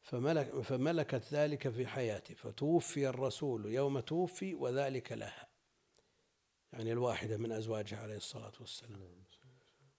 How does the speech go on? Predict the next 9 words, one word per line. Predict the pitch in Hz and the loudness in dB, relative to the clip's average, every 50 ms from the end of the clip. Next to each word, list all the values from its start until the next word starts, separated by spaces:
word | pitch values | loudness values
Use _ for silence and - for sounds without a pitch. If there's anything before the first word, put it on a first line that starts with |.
| _ _ - - | _ _ -12 -2
"ولو | 139 131 135 156 156 147 | 2 4 4 6 6 4
كان | - - 180 190 180 165 151 151 156 160 160 - - | 4 4 6 6 8 8 6 6 6 4 0 -4 -6
صار | - - - 147 139 135 123 117 113 | -4 0 2 4 4 4 4 2 2
ذ-، | 113 117 131 131 - | 2 2 0 -2 -2
لهن | 139 135 135 127 135 131 127 120 113 143 156 147 131 123 | -4 -4 -4 -4 -2 0 0 2 2 4 4 4 4 2
ذلك | 117 113 123 135 139 135 135 127 113 - 120 113 107 113 - - - | 2 2 2 2 2 2 2 0 -2 -2 -4 -4 -4 -6 -10 -6 -2
من | 127 123 120 117 | 0 0 0 0
جهة | 110 123 139 139 139 143 131 - 143 | -2 -2 0 2 2 2 2 2 0
الميراث، | 131 117 117 123 120 117 113 117 117 110 107 117 123 - - - | -2 0 0 0 0 0 0 0 0 0 0 -2 -2 -2 -6 -10